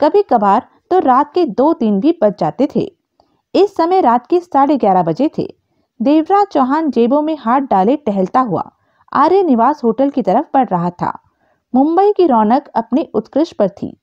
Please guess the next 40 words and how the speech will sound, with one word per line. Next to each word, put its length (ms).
ट्रैफिक 640
अथवा 320
लोग 360
फुटपाथ 400
पर 140
आ 120
जा 160
रहे 340
थे। 120
आज 260
केतन 400
ठाकर 380
ने 140
स्पेशल 440
तौर 240
पर 260
होटल 240
के 140
टेरेस 360
पर 160
पार्टी 420
का 220
इंतजाम 440
किया 240
था 360
और 280
उस 200
पार्टी 340
में 280
उन 260
दोनों 280
ने 100
ही 180
शामिल 380
होना 260
था 260
या 140
फिर 280
विस्की 400
ने। 200